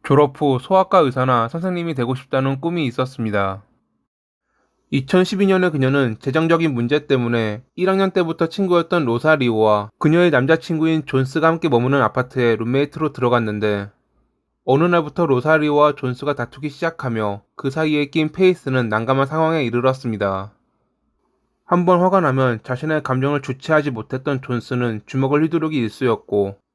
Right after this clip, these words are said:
그런 관계가 지속되자 결국 로사리오는 그에게 이별을 통보했죠. 그렇게 셋이 머무르던 아파트에서 홀로 떠나간 존스는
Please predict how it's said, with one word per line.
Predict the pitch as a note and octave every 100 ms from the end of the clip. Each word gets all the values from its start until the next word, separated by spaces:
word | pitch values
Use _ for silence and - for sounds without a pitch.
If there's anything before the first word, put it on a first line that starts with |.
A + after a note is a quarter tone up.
| -
그런 | C#3 D#3 D#3+
관계가 | C3+ C#3 D3+
지속되자 | C#3+ C3 C3 A#2+ A2+ G#2+ G2+
결국 | - C3+ C3+
로사리오는 | A#2 D3 C#3+ C3 C#3 C3
그에게 | B2+ B2 C3
이별을 | A#2 A2 B2 C3
통보했죠. | D#3+ E3+ E3 C3 - - F#2 G#2 - _ _ _ _ _ _ _ _ _ _ -
그렇게 | D3+ E3 F#3
셋이 | F3 G#3 G#3
머무르던 | C#3+ D3 D3 D#3
아파트에서 | A#2 D3+ D3+ C#3+ B2+ C3
홀로 | B2+ F3 F3+
떠나간 | F3+ E3+ D#3+ D#3+
존스는 | C3 B2 A2+ B2 A#2+ A2 A2